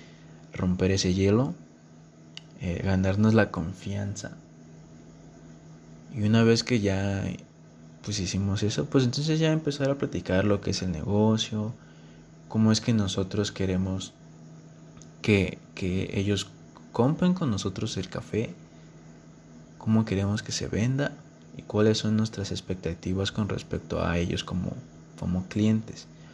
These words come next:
Obviamente tenemos en cuenta que ellos nos van a pagar a noventa días, pero obviamente todo eso, pues, ya se debió haber checado. ¿Para qué? Para que a la hora de que usted, nosotros estemos platicando con el cliente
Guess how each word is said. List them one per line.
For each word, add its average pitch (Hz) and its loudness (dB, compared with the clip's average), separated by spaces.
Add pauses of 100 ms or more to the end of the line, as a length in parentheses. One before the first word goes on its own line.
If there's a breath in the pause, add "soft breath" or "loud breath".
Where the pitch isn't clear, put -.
(920 loud breath)
Obviamente 110 6
tenemos 104 2
en 104 2
cuenta 92 -2 (920)
que 92 0
ellos 101 0
nos 98 0
van 95 2
a 98 2
pagar 90 0
a 95 2
noventa 92 -2
días, 104 -2 (960 loud breath)
pero 143 6
obviamente 123 6
todo 117 0
eso, 120 0
pues, 98 -4
ya 98 2
se 107 0
debió 92 4
haber 92 0
checado. 98 0
¿Para 98 -2
qué? 135 0
Para 104 0
que 101 0
a - 6
la 101 6
hora 110 6
de 110 4
que - -2 (140)
usted, 107 -4
nosotros 107 -2
estemos 98 -2
platicando 95 -2
con 98 -2
el 98 -2
cliente - -2